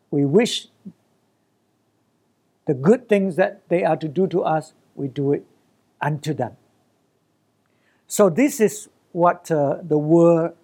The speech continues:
has already acknowledged as the golden rule of relationship. That's how we govern, uh, good relationship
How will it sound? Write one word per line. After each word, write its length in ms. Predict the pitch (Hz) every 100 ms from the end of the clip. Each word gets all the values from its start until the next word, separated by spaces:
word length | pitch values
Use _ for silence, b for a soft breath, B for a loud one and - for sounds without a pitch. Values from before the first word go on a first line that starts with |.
| _ _
has 200 | 151 147
already 420 | 196 151 156 160
acknowledged 800 | 185 165 190 143 139 151 - - _ _ -
as 180 | 143
the 80 | 151
golden 520 | 123 160 175 165 175
rule 300 | 165 156 170 -
of 160 | 143
relationship. 1080 | 151 135 139 135 151 - 147 127 - - - _ _ _ _ _ _ _ _
That's 220 | - 208 -
how 120 | 190
we 120 | 180
govern, 640 | - 185 175 156 160 156 - _ _ _ _ _
uh, 220 | 127 135 - _ _ _
good 280 | 180 208 220
relationship 800 | 180 165 160 160 - 139 - 170